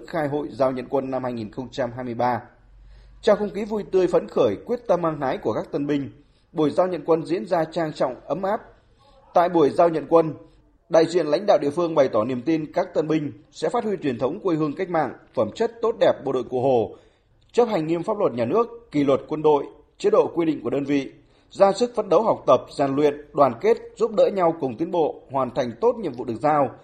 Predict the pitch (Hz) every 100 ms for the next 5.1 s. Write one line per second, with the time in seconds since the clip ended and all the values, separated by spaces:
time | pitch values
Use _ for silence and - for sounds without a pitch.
0 | - _ - 190 214 196 190 220 247 -
1 | 135 - 113 92 - _ 143 151 147 185
2 | 190 165 143 143 165 180 165 123 110 104
3 | 165 170 180 160 - 165 165 139 113 95
4 | 120 120 110 151 147 110 113 135 127 104